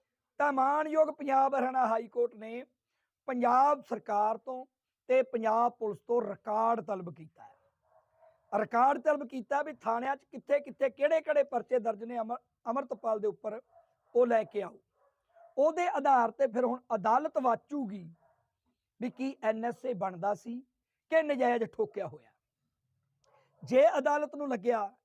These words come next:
ਕਿ ਯਾਰ ਐਡਾ ਕੋਈ ਵੱਡੀ ਵਾਰਦਾਤ ਤਾਂ ਕੀਤੀ ਨਹੀਂ ਅੰਮ੍ਰਿਤਪਾਲ ਨੇ,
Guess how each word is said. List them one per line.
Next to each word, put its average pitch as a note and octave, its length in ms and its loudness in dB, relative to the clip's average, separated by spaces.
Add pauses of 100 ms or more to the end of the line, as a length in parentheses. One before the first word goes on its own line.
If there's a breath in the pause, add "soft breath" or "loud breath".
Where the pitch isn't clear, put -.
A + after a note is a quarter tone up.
(340)
ਕਿ A#3 100 2
ਯਾਰ B3+ 360 4 (400)
ਐਡਾ B3 400 0
ਕੋਈ C#4+ 320 -8
ਵੱਡੀ A#3 380 -6
ਵਾਰਦਾਤ A3+ 560 -2
ਤਾਂ C4+ 120 -6
ਕੀਤੀ C#4+ 400 -12
ਨਹੀਂ C#4+ 140 -8
ਅੰਮ੍ਰਿਤਪਾਲ B3+ 560 -8
ਨੇ, A#3+ 240 -16